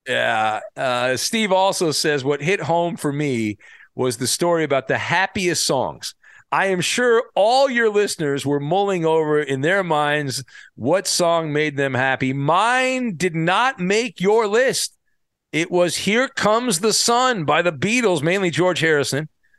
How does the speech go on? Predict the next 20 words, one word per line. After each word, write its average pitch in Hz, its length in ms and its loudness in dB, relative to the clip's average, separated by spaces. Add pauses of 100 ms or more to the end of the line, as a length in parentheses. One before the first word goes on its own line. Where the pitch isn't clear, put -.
(420)
And 139 220 0
then 269 120 2
he 285 120 0
tells 180 220 0
this 143 120 -2
amazing 175 460 0
story, 117 520 0
Danny. 101 340 -4
Steve 190 500 -4 (160)
tells 160 260 0
us 135 140 -2
this 139 100 -2
story. 240 260 2
He 147 40 0
says 151 180 -2
he 151 80 -2
was 127 100 -2
a 131 60 0
fighter 226 500 0
pilot 104 560 -4